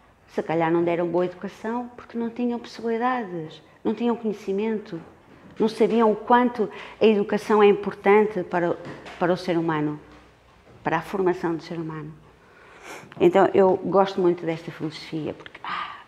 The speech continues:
é, é estoica, é, há que ser valente, não é? E, e desenvolve, também faz muito uma coisa que é, hum,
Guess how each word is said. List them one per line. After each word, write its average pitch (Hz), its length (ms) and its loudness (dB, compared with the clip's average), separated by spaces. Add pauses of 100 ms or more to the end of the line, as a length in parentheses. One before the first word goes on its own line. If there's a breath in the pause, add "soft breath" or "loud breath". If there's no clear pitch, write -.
(180)
é, 170 180 -2 (440 loud breath)
é 311 60 4
estoica, 214 600 8
é, 170 200 6 (500 loud breath)
há 294 100 6
que - 100 -8
ser 285 180 6
valente, 247 600 8
não 180 160 2
é? 180 160 -4 (560)
E, 226 240 6
e - 40 8
desenvolve, 240 880 6 (320 loud breath)
também 247 180 2
faz 262 240 4
muito 262 280 2
uma 214 240 0
coisa 226 260 0
que 226 220 -4
é, 190 1300 -4
hum, 160 280 -4